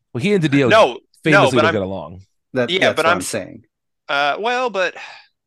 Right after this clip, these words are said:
Speaker 2: they would have needed somebody with some clout to, like, I mean, that's already kind of, so many of the stories that we have now are rooted in the conversations that were happening during five G, and what is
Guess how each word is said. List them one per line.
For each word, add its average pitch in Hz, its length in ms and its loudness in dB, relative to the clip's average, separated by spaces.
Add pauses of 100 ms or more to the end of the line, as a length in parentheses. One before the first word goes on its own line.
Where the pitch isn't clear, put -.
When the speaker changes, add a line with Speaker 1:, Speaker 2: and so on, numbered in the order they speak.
Speaker 2:
they 170 140 -2
would 202 180 -2
have 170 100 -6
needed 160 300 -12
somebody 120 760 -4
with 113 180 -10
some 120 260 -8
clout 117 460 -2
to, 120 100 -10
like, 113 240 -6
I 143 100 -2
mean, 156 140 -6
that's 170 180 0
already 160 460 -4
kind 139 280 -8
of, 135 120 -10 (260)
so - 180 -10
many 202 220 -4
of 180 80 -6
the 151 80 -6
stories 139 320 -8
that 131 100 -6
we 123 120 -12
have 120 240 -4
now 117 260 -4
are 113 80 -6
rooted 117 400 -12
in 117 100 -8
the 110 120 -12
conversations 110 680 -10
that 104 100 -6
were 98 100 -8
happening 110 500 -6
during 107 240 -8
five 107 320 -4
G, 107 440 -10
and 113 200 -8
what 117 320 -4
is 113 640 -10